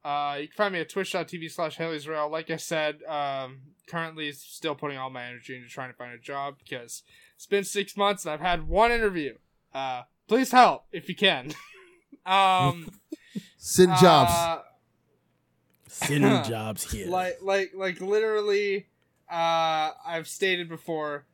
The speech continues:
Speaker 1: expected return, uh, like, I'll, I definitely wanna, like, go back to streaming, but, like, at the moment, I'm slating, like, Resident Evil Village, Mass Effect Legendary Edition, maybe even,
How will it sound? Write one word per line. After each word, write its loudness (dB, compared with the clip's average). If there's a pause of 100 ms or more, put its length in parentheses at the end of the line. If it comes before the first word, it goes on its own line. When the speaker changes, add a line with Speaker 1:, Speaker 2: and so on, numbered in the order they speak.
(160)
Speaker 1:
expected -4
return, -8 (280)
uh, -6 (540)
like, -6 (140)
I'll, -8 (680)
I -10
definitely -8
wanna, -10
like, -18 (100)
go -6
back -8
to -18
streaming, -12
but, -18
like, -12 (600)
at 0
the -6
moment, -2
I'm -6
slating, -4
like, -12 (180)
Resident -6
Evil -10
Village, -10
Mass -8
Effect -8 (180)
Legendary -10
Edition, -18 (140)
maybe 0
even, -6